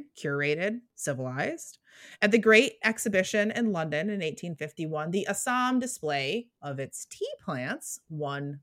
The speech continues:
a medal. Visitors were invited to take in the flower gardens of Assam, the verdant, cultivated version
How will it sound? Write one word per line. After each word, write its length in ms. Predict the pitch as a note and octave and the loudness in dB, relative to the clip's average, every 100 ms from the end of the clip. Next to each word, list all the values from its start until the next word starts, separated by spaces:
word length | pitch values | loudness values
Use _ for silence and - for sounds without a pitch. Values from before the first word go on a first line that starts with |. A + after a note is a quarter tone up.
| - | -12
a 80 | D#3+ | -6
medal. 460 | D3 C3 - - _ _ - - - - - - | -4 -6 -10 -20 _ _ -20 -20 -20 -20 -6 2
Visitors 400 | C4 D#4+ D#4 C4 | 4 4 2 4
were 120 | C#4+ | 4
invited 460 | C#4 A#3 C4+ C#4 B3 | 4 4 4 0 -2
to 140 | D#4 | -4
take 440 | - A3+ B3+ B3+ - | -4 -2 -2 -2 -2
in 320 | A3+ A#3+ A#3+ | 0 2 2
the 180 | A#3+ A#3+ | 2 0
flower 500 | - F#3 G3 B3+ G3+ | -2 2 2 4 2
gardens 720 | D#3+ C#3+ B2+ C#3 G#3 A#3+ B3+ - | 2 2 0 -2 -2 -2 -2 -2
of 180 | F#3 F#3 | -2 -2
Assam, 600 | G3 - A3 F3 B2 - - - _ | -4 -2 0 -2 -4 -10 -16 -20 _
the 120 | F#3+ | 0
verdant, 600 | F#3+ G3 G3+ G3+ G3+ - - | 2 4 4 4 2 -4 -12
cultivated 800 | - G#3+ A3 - A#3+ B3 B3 | -2 0 0 0 2 2 0
version 560 | G3+ A#3+ C4+ B3 G3+ F3 | 0 0 0 0 -4 -4